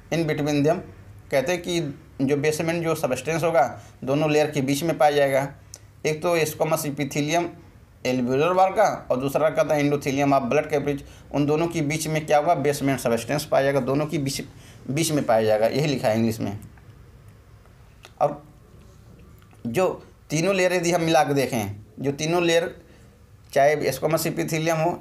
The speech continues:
चाहे ब्लड कैपिलरी endothelium हो, चाहे बेसमेंट सर्फेस, तीनों मिला करके टोटल थिकनेस यदि हम देखें, जो डिफ्यूजन मेम्ब्रेन का जो थिकनेस होगा, less than one millimeter होगा। कई बार नीट में क्वेश्चन यहाँ पर पूछे गए हैं। और जितने भी फैक्टर होंगे, जो तीनों हमने फैक्टर पढ़ा है,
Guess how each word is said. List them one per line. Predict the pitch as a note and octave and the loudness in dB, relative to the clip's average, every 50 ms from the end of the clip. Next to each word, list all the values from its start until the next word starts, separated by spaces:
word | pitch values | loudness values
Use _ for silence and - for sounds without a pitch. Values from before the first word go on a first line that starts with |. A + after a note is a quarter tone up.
| - - - | -10 -8 0
चाहे | D3 C#3 C3+ | 2 2 2
ब्लड | B2 C3+ D3 C#3+ C#3+ | 4 2 0 0 2
कैपिलरी | D3 C#3 C3 C#3 C#3+ D3+ D3 - - B2+ | 0 0 0 0 -2 -2 -2 -2 -2 0
endothelium | B2+ D#3 D#3+ - D#3 D3+ D#3+ D#3+ D#3 | 0 0 0 -2 -2 -2 0 0 0
हो, | D#3 E3 F#3+ G#3 - - - - - - - - | 0 0 -2 -2 -6 -14 -20 -20 -20 -20 -10 -2
चाहे | - B2+ B2+ D3 D#3 C#3+ | 2 4 4 4 4 4
बेसमेंट | C#3 C#3+ C#3 - C#3+ C#3+ C#3 | 2 0 2 2 0 0 0
सर्फेस, | - B2 A#2 A2+ G#2+ | 0 0 0 0 -2
तीनों | - - D3+ D#3+ F3+ F#3 | -2 -2 -2 0 0 2
मिला | F3 E3+ D#3+ D#3+ D#3 | 2 4 4 4 4
करके | D#3+ C#3 - - G#2+ G#2 | 2 0 0 0 -4 -4
टोटल | A2 - D#3+ E3 G3+ F#3+ F3 | -2 -2 -2 0 0 -2 -2
थिकनेस | - D3+ D3 D#3 D#3 D3+ | -2 -2 -2 -2 -2 -2
यदि | D3+ C#3+ C3+ C#3 | -2 -2 0 2
हम | C#3+ C#3 C#3 C#3+ - - - _ - | 2 0 0 -2 -6 -20 -16 _ -6
देखें, | A#2 B2 B2+ - B2+ A2 G2+ G2+ G2+ - - - _ _ _ _ _ _ _ - - | -2 -2 -2 -2 -2 -4 -4 -6 -10 -14 -20 -20 _ _ _ _ _ _ _ -18 -8
जो | B2 B2+ D3 | -4 -2 0
डिफ्यूजन | C#3+ C#3+ C#3 - - C#3+ E3 F3 E3+ | 0 0 -2 -2 -2 -2 0 0 2
मेम्ब्रेन | D#3 D3+ D3+ D3 D3 E3 E3 C3+ | 2 2 2 2 2 0 0 0
का | - | -2
जो | D#3 D#3 D3 | -2 -2 -4
थिकनेस | - - - C#3 D#3 D#3 C#3+ | -4 -6 -6 -4 -2 -2 0
होगा, | C#3 B2 C3+ D3 - - | 0 0 0 0 -2 -2
less | C3 C#3 D3+ D3 C#3+ | -2 0 0 0 0
than | C#3+ C#3+ D3 D3 - - - | 2 0 0 0 -4 -4 -2
one | C#3 C3+ B2+ | 0 2 2
millimeter | A#2 A2+ A2 G#2+ A2 A2 G#2+ - | 2 0 0 -2 -4 -6 -4 -2
होगा। | A2 G2+ G#2 G2 | -2 -2 -2 -2
कई | G2+ - - D#3+ | -2 -2 -2 2
बार | D3 D3+ C#3+ | 2 2 2
नीट | C#3 C#3 C3+ C3+ | 2 0 -2 -4
में | C3 A#2+ | -6 -6
क्वेश्चन | - B2 - C3+ B2 | -6 -6 -6 -4 -2
यहाँ | A2+ G#2+ | -2 -2
पर | - A#2 A2+ | -2 -4 -6
पूछे | A2+ A2+ A2+ A2 A2+ | -8 -8 -6 -6 -6
गए | A2+ G#2 G#2 | -4 -4 -6
हैं। | G2+ - - - - - - - - - - - - - | -6 -8 -10 -14 -18 -20 -20 -20 -20 -20 -20 -8 0 0
और | D3 D#3 - D#3 | 0 0 0 -2
जितने | D3 D#3+ - G3+ G#3 | -4 -4 -2 -2 -2
भी | A3 A3 | 0 0
फैक्टर | G#3+ - F#3 D#3 D#3 F3 D#3 | 0 2 2 0 2 2 2
होंगे, | B2+ A#2 A#2+ A#2+ B2 | 2 2 0 0 0
जो | C#3 D#3 | -2 -2
तीनों | D3+ D#3+ E3 F3 E3+ E3+ | -2 -2 -2 0 0 0
हमने | E3+ E3 | 0 0
फैक्टर | E3 E3 C#3+ C3 C3 D#3 C#3+ C#3+ | 0 0 -2 -2 0 -2 0 0
पढ़ा | - B2 B2+ | 2 2 2
है, | B2+ E3+ F3 | 2 0 0